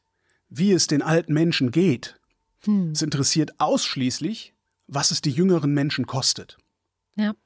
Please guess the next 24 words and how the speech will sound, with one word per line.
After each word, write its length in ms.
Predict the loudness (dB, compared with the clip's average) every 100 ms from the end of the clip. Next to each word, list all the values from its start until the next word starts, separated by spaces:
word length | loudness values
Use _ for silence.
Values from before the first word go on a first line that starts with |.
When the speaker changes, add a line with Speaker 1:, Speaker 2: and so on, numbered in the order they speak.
| _ -20 -20 -12
Speaker 1:
Und 140 | -6 -4
das 100 | -2
ist 120 | 0
ein 100 | 2
ganz, 320 | 2 2 0
ganz 260 | 0 0 0
prinzipieller, 1080 | 0 0 0 -4 -2 2 4 4 2 -2 -8 _ _ _ _ _ _ _ _ _
ganz, 200 | -2 0
ganz 160 | 0 0
prinzipieller 400 | 0 2 2 2
Blick 160 | 0
auf 160 | -2 -4
Gesellschaft. 720 | -2 0 0 -2 -8 -18 -20 -20 -20 -4
Speaker 2:
Voll. 220 | -2 0
Speaker 1:
Man 100 | 0
kann 140 | 2
auch 100 | 2
anders 300 | 4 2 2
auf 100 | -2
Gesellschaft 480 | -6 -6 -6 -10 -16
blicken. 220 | -18 -8
Man 100 | -4
kann 140 | -2 -2
fragen, 460 | -2 0 0 -2